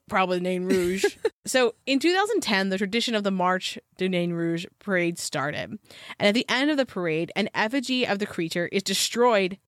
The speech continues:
Speaker 1: thus banishing the evil spirit from the city for another year. People are encouraged to dress up so that when he returns the next year, he won't recognize those who banished him and try to seek revenge.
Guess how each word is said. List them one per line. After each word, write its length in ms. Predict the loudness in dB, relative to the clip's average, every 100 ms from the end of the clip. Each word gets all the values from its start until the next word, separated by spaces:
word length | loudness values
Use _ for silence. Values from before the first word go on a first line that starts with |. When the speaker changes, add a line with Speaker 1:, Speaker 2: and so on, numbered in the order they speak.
| _
Speaker 1:
thus 300 | 2 2 2
banishing 600 | 0 2 2 0 0 0
the 120 | 0
evil 200 | -2 -4
spirit 340 | -4 -2 -2 -2
from 140 | -6
the 80 | -6
city 300 | -4 -6 -4
for 140 | -4
another 280 | -2 -2 -2
year. 400 | -2 -2 -4 -6 _ -6
People 240 | 0 4
are 140 | 4 2
encouraged 440 | 2 2 2 0
to 60 | 0
dress 280 | 2 2 4
up 240 | 2 0
so 120 | -2
that 120 | 0
when 120 | 2 2
he 120 | 2
returns 400 | 0 0 0 0
the 80 | 0
next 280 | 0 0
year, 180 | 2 2
he 180 | 2 2
won't 340 | 2 2 0
recognize 720 | 0 0 0 0 0 0 -2
those 320 | 2 2 4 0
who 100 | -2
banished 480 | 0 0 0 -2
him 240 | -2 -4 -4
and 120 | -2 0
try 200 | 0 0
to 60 |
seek 260 | -2 -6 -8
revenge. 580 | -8 -6 -8 -8 -10